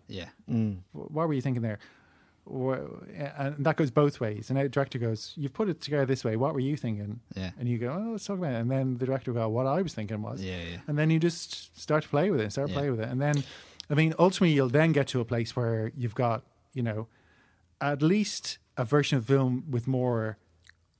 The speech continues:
Speaker 3: thought behind it and more opinions. And that's when you s-, then start to go linear
Speaker 1: Yeah.
Speaker 3: and start to follow the thread of characters and go, you know, like,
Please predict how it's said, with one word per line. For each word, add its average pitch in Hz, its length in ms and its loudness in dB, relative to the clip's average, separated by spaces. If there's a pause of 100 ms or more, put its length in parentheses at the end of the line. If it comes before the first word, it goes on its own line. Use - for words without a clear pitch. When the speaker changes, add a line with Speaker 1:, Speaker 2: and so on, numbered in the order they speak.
(120)
Speaker 3:
thought 170 340 4
behind 113 360 2
it 123 100 -4
and 127 80 0
more 123 180 0
opinions. 117 680 0
And 135 140 0
that's 185 320 2
when 143 140 4
you 123 80 4
s-, 113 140 -6
then 117 300 0
start 117 480 -4
to - 140 -10
go 104 420 -4 (380)
linear 117 540 0 (200)
Speaker 1:
Yeah. 95 160 -8
Speaker 3:
and 120 100 -6
start 120 220 2
to 113 100 -8 (200)
follow 135 380 4
the 110 120 -2
thread 113 360 -2
of 107 140 -10
characters 107 640 -8
and 107 100 -6
go, 104 220 -8 (540)
you 123 80 -4
know, 110 280 -2 (160)
like, 120 260 -4